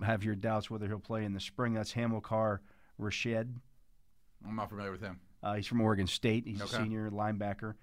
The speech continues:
Speaker 1: Uh, the cornerbacks, uh, Sean Wade from Ohio State.
Speaker 2: He's an interesting guy because he's projected to be a first-round pick. They had two first-round picks at corner last year, so he had to play the slot because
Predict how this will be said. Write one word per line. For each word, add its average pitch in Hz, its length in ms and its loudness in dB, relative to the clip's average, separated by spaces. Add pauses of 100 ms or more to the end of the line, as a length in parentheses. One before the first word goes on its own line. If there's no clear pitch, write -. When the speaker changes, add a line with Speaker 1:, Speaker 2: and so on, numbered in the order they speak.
(440)
Speaker 1:
Uh, 113 380 4
the 110 60 -4
cornerbacks, 131 840 4 (300)
uh, 110 240 2
Sean 139 380 6
Wade 135 320 6
from 110 180 4
Ohio 110 300 6
State. 123 360 4 (320)
Speaker 2:
He's 311 220 0
an 277 80 -2
interesting 170 360 -2
guy 123 280 2
because 117 680 -6 (600)
he's 214 260 -2
projected 185 400 0
to 139 60 -8
be 139 100 0
a 123 40 0
first-round 147 540 -2
pick. 120 320 2
They 117 120 0
had 113 140 -4
two 240 180 -2
first-round 170 460 -2
picks 143 200 -2
at 120 80 -8
corner 139 420 2
last 117 420 -2
year, 87 320 -4 (300)
so - 140 -2
he 139 60 4
had 151 200 2
to 143 60 -2
play 147 180 2
the 117 120 -2
slot 120 460 -2
because 110 560 -2